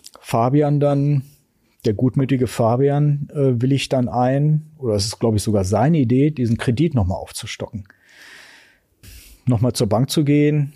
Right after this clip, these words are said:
nochmal achttausend Euro dann zu beantragen,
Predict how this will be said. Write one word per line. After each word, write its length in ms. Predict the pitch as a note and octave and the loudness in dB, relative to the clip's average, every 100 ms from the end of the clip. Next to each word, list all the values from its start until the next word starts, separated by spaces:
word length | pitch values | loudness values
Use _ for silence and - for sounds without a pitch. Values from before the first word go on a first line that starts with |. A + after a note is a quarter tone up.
| _ | _
nochmal 720 | A#2+ A#2 C#3 B2 A#2+ A#2 G#2+ - - - _ _ - | -4 -2 0 2 4 2 0 -6 -20 -20 _ _ -10
achttausend 560 | - - A#2+ A2 G#2+ | -8 -2 0 0 0
Euro 260 | A2+ A#2 A2 | 0 0 2
dann 240 | G#2+ G2+ | 2 0
zu 140 | - G#2+ | -2 -6
beantragen, 800 | - B2+ - D3 C#3 C#3 C#3+ | -4 -6 -2 0 2 0 -2